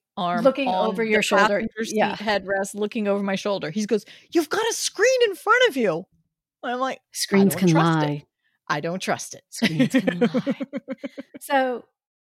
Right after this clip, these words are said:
Speaker 2: while we could read about a place, hunt down the picture books at the library, et cetera, there was still always an element of the unexpected and unknown that sort of triggers the, eh,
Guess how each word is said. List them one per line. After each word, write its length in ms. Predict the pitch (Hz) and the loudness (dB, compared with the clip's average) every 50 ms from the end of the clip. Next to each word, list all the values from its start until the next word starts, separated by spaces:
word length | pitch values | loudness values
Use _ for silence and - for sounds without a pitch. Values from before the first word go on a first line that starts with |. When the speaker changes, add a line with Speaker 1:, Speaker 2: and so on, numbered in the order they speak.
| _ _ _ _ _ _ - _ _ _ - 233 | _ _ _ _ _ _ -20 _ _ _ 0 2
Speaker 2:
while 280 | 269 311 330 359 370 311 | 4 4 4 2 0 -2
we 140 | 302 311 294 | -2 -4 -4
could 320 | - - 254 233 208 202 | -4 -4 -6 -6 -6 -6
read 160 | 202 214 208 | -8 -6 -6
about 240 | 208 202 202 202 202 | -4 -4 -4 -6 -6
a 40 | 196 | -8
place, 340 | - - 190 190 175 - - | -8 -8 -8 -8 -8 -10 -6
hunt 240 | - 254 - - | -6 -6 -6 -2
down 180 | - 226 214 214 | -2 0 2 2
the 80 | 208 202 | 0 -2
picture 380 | - - 170 - - 196 180 | -4 -6 -6 -4 -2 -4 -2
books 320 | 160 175 175 - - - 196 | 0 -2 -4 -4 -4 -6 -6
at 80 | 175 | -2
the 100 | - 202 | 0 0
library, 560 | 190 170 160 175 170 170 180 180 170 175 180 | 2 2 2 2 0 0 0 -2 0 0 -2
et 140 | 180 - - | -2 -4 -4
cetera, 340 | - 196 185 190 185 185 190 | -4 -2 0 0 0 0 0
there 140 | 214 233 233 | 0 0 0
was 120 | 254 240 | 0 0
still 380 | - - - 392 440 - - - | -2 -2 -2 0 0 0 -2 0
always 380 | - 208 214 226 240 240 240 233 | 0 2 2 4 4 2 2 2
an 140 | 233 214 - - 190 | 0 -2 -2 -2 -2
element 400 | 180 170 175 185 180 185 - - - | -2 -2 0 -2 -2 -4 -4 -6 -6
of 160 | 190 185 170 | -6 -6 -4
the 240 | 165 185 175 170 - - _ _ _ 226 | -2 -2 -2 -2 -4 -6 _ _ _ 2
unexpected 880 | 277 302 311 311 - - - - 196 180 - _ - 185 175 175 - - - - - - - _ _ _ | 2 2 2 0 -4 -10 -6 -4 -4 -4 -4 _ -6 -4 -4 -6 -8 -14 -20 -20 -20 -20 -20 _ _ _
and 320 | 214 214 196 196 190 185 - - _ _ - | -2 0 2 2 0 -2 -4 -8 _ _ 2
unknown 920 | 247 247 240 220 214 208 214 247 330 330 214 170 - - - 220 214 175 - _ _ _ _ _ | 4 4 4 4 4 4 4 4 4 4 4 2 -2 -4 -6 -6 -8 -8 -10 _ _ _ _ _
that 380 | 220 202 226 226 202 - - - | -6 -2 0 0 0 0 -2 -4
sort 220 | - 269 262 269 | 0 0 2 2
of 180 | 285 262 - _ | 0 -2 -6 _
triggers 600 | - - 285 277 285 269 262 254 247 220 - - - _ | -2 -2 -2 0 2 2 2 2 0 -2 -4 -8 -6 _
the, 480 | 233 226 220 220 208 208 185 - - _ _ _ _ _ _ _ _ | -2 -2 0 0 0 -2 -2 -4 -6 _ _ _ _ _ _ _ _
eh, 80 | - | -12